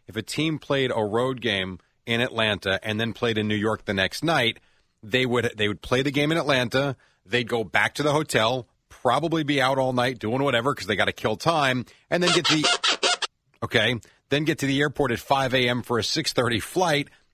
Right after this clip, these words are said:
get into New York, and then play that game that night. Now they take the private jet, and they're out the door very quickly, and they get into their city so they could go out if they wanted when they get into the new city. But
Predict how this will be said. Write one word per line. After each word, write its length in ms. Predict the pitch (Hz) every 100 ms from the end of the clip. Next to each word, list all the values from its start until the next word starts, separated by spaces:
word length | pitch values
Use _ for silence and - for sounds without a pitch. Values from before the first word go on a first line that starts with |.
| 123
get 160 | 156
into 220 | 165 156 160
New 80 |
York, 180 | 147 139 -
and 140 | 151
then 120 | 160
play 220 | - 151 151
that 200 | 143 117
game 260 | 135 127
that 240 | 107 123 127
night. 280 | 156 120 107
Now 560 | 110 156 190 127 110 - _ _
they 140 | 123
take 240 | - 131 -
the 80 | 110
private 420 | - 127 104 98
jet, 400 | 131 170 131 - _ _ _ -
and 160 | 110
they're 120 | 113 120
out 140 | -
the 60 | 104
door 460 | 139 151 120 107 101
very 240 | 107 104
quickly, 480 | - 156 127 113 107
and 100 | 104
they 60 | 101
get 120 | 107
into 200 | 117 117
their 120 | 101
city 280 | - 156 120
so 120 | 104
they 120 | 104
could 120 | 98 92
go 140 | 110
out 160 | 107 101
if 120 | 92
they 100 | 98
wanted 300 | 95 120 107
when 120 | 95 98
they 100 | 98
get 60 |
into 160 | 95 87
the 100 | 87
new 140 | 92
city. 280 | - 156 120
But 440 | 87 - 190 139